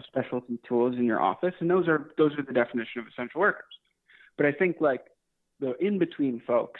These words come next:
where the manager would really prefer if they were in the office, like, you can really wring someone's arm on that a little bit, but, like, fundamentally, like, you're not solving the core problem, which is you need to build employee enthusiasm for getting back to the office because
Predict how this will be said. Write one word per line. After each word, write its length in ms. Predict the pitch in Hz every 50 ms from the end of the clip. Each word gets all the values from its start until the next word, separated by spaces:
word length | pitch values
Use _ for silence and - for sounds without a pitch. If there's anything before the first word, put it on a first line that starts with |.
| - - -
where 440 | 127 123 123 123 123 123 117 127 -
the 60 | - 131
manager 420 | 143 147 156 156 151 135 147 143
would 180 | 135 135 127 147
really 200 | 175 185 180 165
prefer 400 | - - 151 143 - 185 185 160
if 120 | 139 -
they 120 | - 135 127
were 140 | 120 117 120
in 140 | 117 117
the 60 | 113 120
office, 300 | - 117 - - - - _ -
like, 140 | 123 135 -
you 100 | 143 143
can 220 | - 147 139 135 - - 147
really 280 | 156 185 190 175 160 147
wring 200 | 151 156 151 151
someone's 220 | - 147 139 131
arm 240 | 151 165 190 190 165
on 80 | 139 135
that 140 | 135 131 135
a 40 |
little 180 | 160 240 311 254
bit, 200 | 190 143 117 -
but, 140 | - 143 -
like, 200 | 131 139 131 127 - - -
fundamentally, 560 | 202 196 165 180 214 208 208 151 127 123 123
like, 180 | 123 123 120 - _ _ _ _ _ _ _ _ _ _ -
you're 120 | - 139
not 160 | 151 165 - -
solving 280 | - 156 151 147 147 139
the 60 | 123
core 200 | - - 139 123
problem, 380 | - 185 185 156 120 107 - - -
which 200 | 117 131 131 -
is 140 | 127 127 123
you 180 | 127 131 139
need 180 | 143 147 143 143
to 100 | - 135
build 400 | 139 139 139 139 139 139 135 135 139 - - - _ - - _ _ _ _ _ _ - - _ _ _ _ _ _ -
employee 540 | 135 127 123 - - 151 156 156 143 131
enthusiasm 1120 | 123 123 123 - _ - 208 233 214 170 147 135 120 107 101 98 - - 90 - 139 151 160 - -
for 120 | - 139 131
getting 240 | 131 127 120 123
back 240 | 123 117 110 113 -
to 80 | - 127
the 80 | 127
office 400 | - - - - - - - 185 - _ _ _ _ _ _ _ _ _ _ _ _ _ _ _ _ -
because 260 | 131 - - 143 135